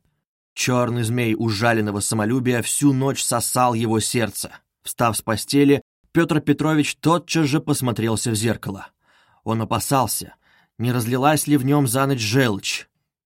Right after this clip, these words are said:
Однако с этой стороны все было покамест благополучно, и, посмотрев на свой благородный, белый и немного ожиревший в последнее время облик, Петр Петрович даже на мгновение утешился в полнейшем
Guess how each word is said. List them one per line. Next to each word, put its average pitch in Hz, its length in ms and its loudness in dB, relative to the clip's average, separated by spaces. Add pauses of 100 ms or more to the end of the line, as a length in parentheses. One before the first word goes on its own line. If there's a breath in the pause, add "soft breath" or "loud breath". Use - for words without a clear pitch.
(120)
Однако 113 460 -4
с - 160 -2
этой 156 240 0
стороны 147 420 0
все 131 320 -4
было 123 280 -2
покамест 104 520 -6
благополучно, 107 840 -4 (320)
и, 101 180 -2
посмотрев 107 540 -4
на 104 100 -6
свой 110 220 -2
благородный, 107 720 -2
белый 98 380 -4
и 98 200 -6
немного 104 460 -2
ожиревший 104 520 -2
в - 60 -14
последнее 107 480 -6
время 104 280 -4
облик, 131 500 -2 (280)
Петр 156 280 0
Петрович 143 540 0
даже 131 320 0
на 123 120 0
мгновение 120 600 0
утешился 123 880 -2
в - 120 -20
полнейшем 123 640 -2